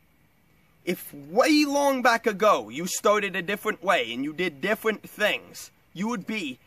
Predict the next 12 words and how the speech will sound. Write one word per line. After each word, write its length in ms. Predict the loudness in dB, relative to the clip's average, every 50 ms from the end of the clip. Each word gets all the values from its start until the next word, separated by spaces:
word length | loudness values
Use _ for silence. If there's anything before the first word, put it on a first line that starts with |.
| _ -10
in 80 | -6 -4
a 80 | -4 -4
different 440 | 0 0 0 0 0 -4 -6 -6
circumstance. 960 | -2 0 0 0 0 -2 -10 -10 -10 -14 -14 -14 -16 -16 -20 -20 -20 -20 -20 _ _ _ _ _ _ _ _ _ _ _ _ _ _ -8
That's 240 | -8 -8 -8 -8 -6
the 120 | -8 -6
truth. 500 | -6 -6 -8 -6 -6 -8 -10 -12 -20 -20 _ _ _ _ _ _ _ _ _ _ _ _ _ _ _ _ _
If 200 | -16 -16 -14 -8
you 200 | -4 -2 -2 -2
decided 680 | 0 -2 -2 -2 0 0 2 2 2 0 0 -2 -4 -4 -4 -4
early 400 | -2 -2 -2 -4 -4 -4 0 0
on 440 | 2 2 2 2 0 -2 -4 -8